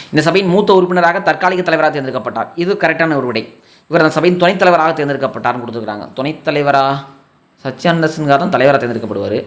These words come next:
So, இது எனக்கு தெரியல, இது சரியான விடை கிடையாது. இவர் சபையின் தலைவராக தேர்ந்தெடுக்கப்பட்டார், இவர் எச்சபையின் தலைவராக தேர்ந்தெடுக்கப்பட்டார்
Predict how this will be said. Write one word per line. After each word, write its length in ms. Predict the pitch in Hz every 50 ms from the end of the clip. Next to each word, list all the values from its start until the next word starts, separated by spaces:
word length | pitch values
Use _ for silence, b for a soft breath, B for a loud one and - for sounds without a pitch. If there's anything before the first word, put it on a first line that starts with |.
| B B B B -
So, 360 | - - - 165 156 156 156
இது 80 | 143
எனக்கு 280 | 151 143 135 123 120 127
தெரியல, 140 | 113 - 90
இது 100 | 110 139
சரியான 340 | - 127 113 113 113 117 113
விடை 180 | 110 107 104
கிடையாது. 440 | - - 104 101 101 98 107 139 - B B B B B
இவர் 200 | - 151 160 160
சபையின் 320 | 160 151 151 170 180 180
தலைவராக 520 | 175 147 156 165 170 156 151 156 160 151 139
தேர்ந்தெடுக்கப்பட்டார், 560 | 139 135 123 131 120 - 113 110 - 101 - - - - _ _
இவர் 180 | - 139 151 147
எச்சபையின் 560 | 143 135 143 - - 190 175 175 175 175 170
தலைவராக 440 | 147 131 139 143 139 135 135 135 131
தேர்ந்தெடுக்கப்பட்டார் 500 | 127 120 117 117 113 113 95 - 98